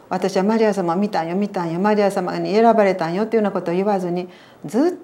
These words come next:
と、あの、謙遜な人でありました。で、修道院では鶏小屋のシスターって呼ばれて、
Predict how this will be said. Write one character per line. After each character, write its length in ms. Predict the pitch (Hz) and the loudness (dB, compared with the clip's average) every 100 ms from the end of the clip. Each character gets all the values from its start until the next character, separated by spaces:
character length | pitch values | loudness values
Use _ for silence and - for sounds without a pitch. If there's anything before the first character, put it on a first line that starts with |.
| - - | -20 -2
と、 200 | 240 233 - - - - | 0 0 -2 -18 -20 -10
あ 180 | 170 180 | -6 -2
の、 500 | 175 160 156 151 - - - | -2 -2 -2 -4 -10 -20 -16
謙 340 | - 226 226 196 | -2 -2 0 0
遜 40 | |
な 100 | 180 | 0
人 160 | 175 175 | -2 -4
で 80 | |
あ 60 | 175 | -4
り 80 | 175 | -4
ま 140 | 170 | -8
し 100 | 180 | -10
た。 260 | - - - - | -12 -12 -12 -6
で、 300 | 226 240 240 - - | -2 -2 -2 -12 -14
修 260 | - 285 269 | -2 0 2
道 160 | 247 | 2
院 140 | 226 214 | 2 2
で 100 | 254 | 2
は 220 | 285 285 - - | 0 -2 -12 -2
鶏 480 | 247 247 240 214 208 | 2 2 2 2 2
小 120 | 180 | 2
屋 120 | 170 | 0
の 100 | 170 | -4
シ 180 | 175 226 | -4 -8
ス 100 | - | -4
タ 180 | 214 214 | 0 0
ー 20 | |
っ 60 | 214 | -2
て 260 | 196 180 | -4 -2
呼 60 | 190 | 0
ば 140 | 190 | -2
れ 120 | 170 165 | -4 -6
て、 280 | - 269 | -4 -4